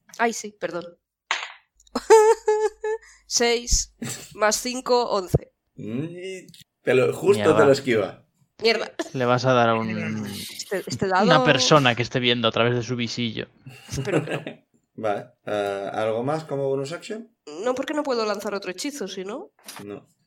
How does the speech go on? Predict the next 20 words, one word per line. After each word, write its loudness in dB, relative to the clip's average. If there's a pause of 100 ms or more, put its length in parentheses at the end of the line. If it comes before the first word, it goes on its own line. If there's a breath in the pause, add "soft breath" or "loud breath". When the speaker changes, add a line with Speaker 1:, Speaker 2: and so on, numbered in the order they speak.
(160)
Speaker 1:
Porque -4
no 0
creo 0
que -4
cunda -2
sacar 2
ahora 2
el -8
tótem -4
ni -8
nada. -4
Creo -6
que -6
confío -2
más 0
en -2
nosotros. -8 (140)
Speaker 2:
Pues 0
nada, -2
Zuidamu. 0